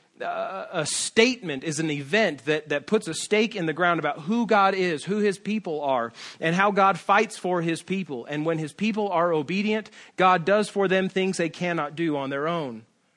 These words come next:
But this sort of prosperity gospel, man-centered kind of theology is woefully deficient for the very reason that it misses the most important port-,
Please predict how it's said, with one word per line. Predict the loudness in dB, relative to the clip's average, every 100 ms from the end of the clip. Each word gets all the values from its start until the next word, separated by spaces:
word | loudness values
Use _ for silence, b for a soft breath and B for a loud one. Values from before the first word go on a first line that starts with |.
| _ _ _ _ _ _ _ _ _ -10
But | -2
this | 0 0
sort | 2 4 2
of | 0
prosperity | -2 -2 0 0 0 2
gospel, | 2 2 0 -4
man-centered | -2 0 0 -2 -4 -4 -4 -8
kind | -4 -2 -2
of | -4
theology | -4 -2 -2 -2 -6
is | -8 -10 -4
woefully | 0 2 0 -4 -4
deficient | -6 -6 -6 -8 -10
for | -8
the | -6
very | -2 2 2
reason | 2 -2 -2 -4
that | -4
it |
misses | -4 -4 -6
the | -6
most | -2 0 -2
important | -6 -6 -8 -8
port-, | -6 -6